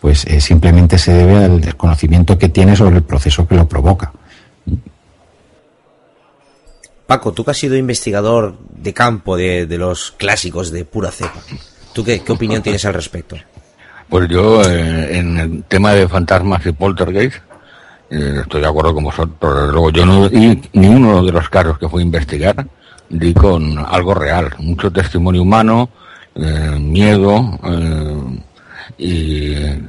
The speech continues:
Speaker 3: incluso en, en la parte del testimonio humano, muchas contradicciones. Si cogías a los testigos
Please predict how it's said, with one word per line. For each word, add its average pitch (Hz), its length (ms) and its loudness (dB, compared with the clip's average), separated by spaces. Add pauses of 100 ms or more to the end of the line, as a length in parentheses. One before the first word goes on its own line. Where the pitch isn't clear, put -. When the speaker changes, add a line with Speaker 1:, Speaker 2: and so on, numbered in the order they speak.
(340)
Speaker 3:
incluso 87 840 2
en, 85 320 4
en 98 220 2
la 90 100 2
parte 117 220 2
del 120 160 2
testimonio 95 880 0
humano, 90 460 0
muchas 76 640 -8
contradicciones. 87 800 -2 (1300)
Si - 160 -4
cogías 85 380 0
a 82 60 0
los 80 100 -2
testigos 85 420 0